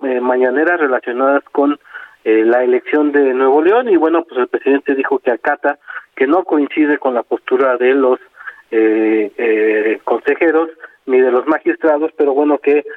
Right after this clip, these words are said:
eh, acatará esta resolución, eh, aunque dijo, pues, es su derecho a informar y que en la, en las mañaneras no se hace propaganda, sino que solamente se, eh, eh, va a ver, se, se informa a la ciudadanía de cómo va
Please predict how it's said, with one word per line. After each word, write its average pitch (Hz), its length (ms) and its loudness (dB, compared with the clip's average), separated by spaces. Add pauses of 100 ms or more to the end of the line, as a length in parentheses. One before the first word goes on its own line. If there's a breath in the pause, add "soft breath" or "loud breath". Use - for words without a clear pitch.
(280 loud breath)
eh, 120 220 0
acatará 135 520 -2
esta 151 200 -4
resolución, 139 720 -2 (380 loud breath)
eh, 123 320 2
aunque 127 420 -2
dijo, 139 280 -4
pues, 127 240 -4
es 139 100 -2
su 135 100 -8
derecho 131 360 0
a - 20 -2
informar 127 460 -2
y 165 60 -2
que 131 100 -6
en 120 80 -6
la, 120 180 -2
en 127 160 -6
las 120 140 -6
mañaneras 123 540 -2 (460 loud breath)
no 143 260 0
se 143 80 0
hace 143 260 -2
propaganda, 151 680 -2
sino 131 400 -2
que 131 120 0
solamente 143 680 -2 (460 loud breath)
se, 135 280 2
eh, 123 380 -2
eh, 120 320 -2 (160)
va 143 60 2
a 147 80 0
ver, 151 260 0 (180)
se, 127 260 -4
se - 120 -2
informa 156 520 0
a - 20 0
la 135 120 -2
ciudadanía 135 500 0
de 139 100 -2
cómo 143 300 0
va 135 200 0